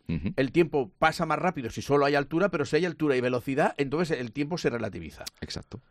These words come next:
Speaker 1: Esto, esto,
Speaker 2: Hola, por favor.
Speaker 1: esto parece una tontería.
Speaker 2: A estas horas esto es complicado,
Speaker 1: A ver,
Speaker 2: ¿eh?
Speaker 1: esto parece una tontería, pero
Speaker 2: Sí.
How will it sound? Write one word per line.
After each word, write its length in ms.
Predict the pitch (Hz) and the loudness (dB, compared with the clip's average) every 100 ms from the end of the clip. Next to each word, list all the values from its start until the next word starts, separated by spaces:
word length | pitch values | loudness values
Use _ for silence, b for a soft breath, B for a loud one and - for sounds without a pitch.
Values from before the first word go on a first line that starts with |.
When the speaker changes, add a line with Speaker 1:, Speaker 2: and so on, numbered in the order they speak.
| B B B | B B B
Speaker 1:
Esto, 280 | 101 151 139 | 0 4 6
esto, 240 | 123 120 147 | 4 4 4
Speaker 2:
Hola, 280 | 90 78 69 | 2 -2 -2
por 220 | 80 76 | -4 -6
favor. 380 | - - - - | -8 -10 -6 -2
Speaker 1:
esto 180 | 110 151 | 2 4
parece 200 | 143 151 | 4 4
una 80 | 117 | 4
tontería. 380 | 104 95 113 | 4 6 6
Speaker 2:
A 40 | 87 | 6
estas 320 | - 107 - | 4 -2 -2
horas 340 | 87 82 117 104 | -4 -4 -4 -6
esto 300 | 98 - 117 | -10 -8 -8
es 80 | - | -6
complicado, 440 | 117 101 - 82 | -8 -6 0 2
Speaker 1:
A 120 | 76 | 2
ver, 160 | 87 135 | 0 -4
Speaker 2:
¿eh? 40 | - | -2
Speaker 1:
esto 160 | 120 170 | 0 2
parece 140 | 156 | 2
una 80 | 107 | 2
tontería, 420 | 95 76 73 69 | 2 0 -2 -2
pero 240 | - 80 | 0 2
Speaker 2:
Sí. 100 | - | 0